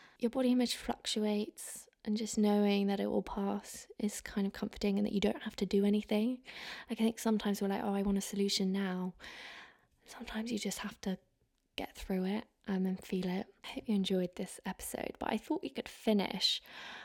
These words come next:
with some questions that I, I actually put on my story this time, the actual topic, which is good. Okay, someone's asked, "How can you make self-love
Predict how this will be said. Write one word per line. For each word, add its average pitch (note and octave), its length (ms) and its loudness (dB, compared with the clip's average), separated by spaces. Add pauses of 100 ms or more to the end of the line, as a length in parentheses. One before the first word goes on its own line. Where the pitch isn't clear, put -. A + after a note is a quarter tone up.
(300)
with F#3+ 380 4 (840)
some G3+ 220 0
questions G#3+ 600 -4
that - 180 -6
I, A3 440 0
I A3 100 0
actually A#3 440 -2
put - 280 -2
on G#3 200 6
my G3 240 2
story G3 640 4
this G#3 240 0
time, G#3 300 -2
the G#3+ 60 -2
actual - 580 0 (300)
topic, - 500 0
which - 180 -10
is F#3+ 380 -4 (1000)
good. - 360 -8 (1900)
Okay, G3 160 -6
someone's D4 320 -6
asked, G3 480 0 (280)
"How - 260 0
can C#4+ 160 0
you C4 80 10
make A3+ 180 6
self-love F#3+ 600 2